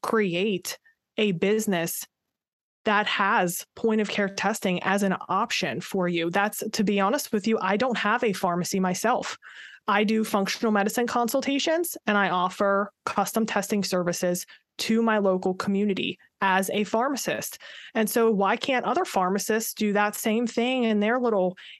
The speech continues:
area of the world and support their community very similarly? Whether you're interested in the functional medicine piece or not, maybe it's pharmacogenomics, or maybe it's, um,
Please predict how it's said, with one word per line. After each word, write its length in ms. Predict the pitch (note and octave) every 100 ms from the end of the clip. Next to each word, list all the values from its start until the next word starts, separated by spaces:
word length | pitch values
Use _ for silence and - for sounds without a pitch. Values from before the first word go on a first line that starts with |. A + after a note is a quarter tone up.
| -
area 380 | G3 G3+ G#3
of 200 | F#3+ F3+
the 80 | F3+
world 360 | F#3 E3+ F3+ G3
and 100 | G3+
support 440 | A3+ - A3 G#3+
their 140 | G#3+ G3
community 520 | - G3+ G3 F#3+ G3
very 280 | F#3 F#3 F#3+
similarly? 680 | - A#3 A3+ E3+ D#3+ F3
Whether 320 | F3+ G#3+ G#3+ A3
you're 180 | G3
interested 420 | A3 A#3+ A#3+ - G#3+
in 120 | F#3+
the 80 | F#3+
functional 400 | G#3+ G3+ - G3
medicine 400 | G3 F#3 G3+ F#3+
piece 260 | G#3 F#3+
or 100 | F#3
not, 320 | F#3 A3 A3
maybe 300 | G3 G#3 G#3+
it's 140 | G#3 F#3
pharmacogenomics, 1160 | G#3+ G3+ G3 G#3 G3 G3 F#3+ A#3+ F3 - - - - - - - -
or 220 | G#3 G3
maybe 420 | G3+ G#3 A3 G#3+
it's, 340 | G3+ G3+ - - - - -
um, 280 | G3+ F#3